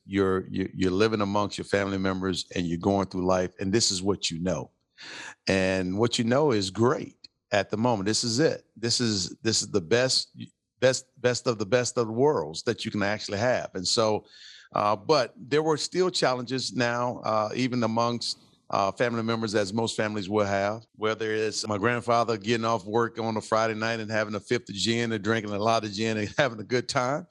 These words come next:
or whether it's my father on his C B radio station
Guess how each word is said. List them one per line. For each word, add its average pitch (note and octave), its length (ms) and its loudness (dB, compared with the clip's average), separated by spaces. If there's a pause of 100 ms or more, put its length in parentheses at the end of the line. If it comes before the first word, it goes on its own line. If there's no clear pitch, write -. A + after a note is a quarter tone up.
(100)
or A#2 260 4
whether A2+ 240 0
it's A2 220 -2
my A2 160 0 (100)
father B2 320 2
on A#2 140 -2
his A#2+ 180 -2
C C3+ 100 -2
B A#2+ 200 -2
radio A#2 340 2
station A#2+ 560 -2